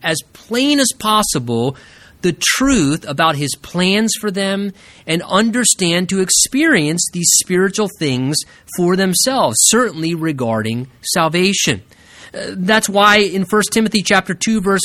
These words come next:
four, it tells us that God our Savior desires all men to be saved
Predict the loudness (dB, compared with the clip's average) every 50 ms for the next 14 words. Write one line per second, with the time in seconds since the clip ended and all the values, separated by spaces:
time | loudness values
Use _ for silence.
0 | -2 -4 -2 0 0 2 0 0 -2 0 0 2 2 2 0 0 0 -2 0 -2
1 | 0 -2 -2 -2 -2 0 2 4 4 6 4 2 0 0 0 2 2 2 2 2
2 | 2 2 2 2 2 2 0 0 0 0 0 0 -2 -4 -2 -2 -2 0 2 2
3 | 4 4 4 2 2 2 2 0 0 0 0 0 0 -2 -2 -6 -10 -20 -20 -20
4 | -20 -20 _ _ 0 2 4 4 6 6 4 4 4 4 2 2 2 2 2 0
5 | 0 -2 0 0 2 2 2 4 4 4 4 4 4 4 2 2 0 -2